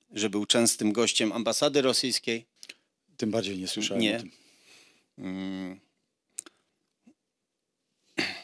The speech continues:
Speaker 1: Czy nie sądzi pan, że taka osoba z taką przeszłością jest potencjalnie dobrym kandydatem do werbunku przez obce służby?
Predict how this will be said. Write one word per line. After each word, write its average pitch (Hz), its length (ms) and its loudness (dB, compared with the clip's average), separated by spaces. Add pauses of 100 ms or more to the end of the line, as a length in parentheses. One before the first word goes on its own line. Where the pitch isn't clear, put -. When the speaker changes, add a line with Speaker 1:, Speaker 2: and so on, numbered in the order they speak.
(520)
Speaker 1:
Czy - 200 -2
nie 117 140 2
sądzi 139 340 2
pan, 120 240 2
że 107 320 0
taka 110 280 -2
osoba 107 400 0
z - 60 0
taką 113 280 -4
przeszłością 110 680 4
jest 104 380 4
potencjalnie 113 760 4
dobrym 120 340 2
kandydatem 113 640 0
do 107 120 0
werbunku 107 460 -4
przez 104 240 -6
obce 107 260 -8
służby? 127 420 -8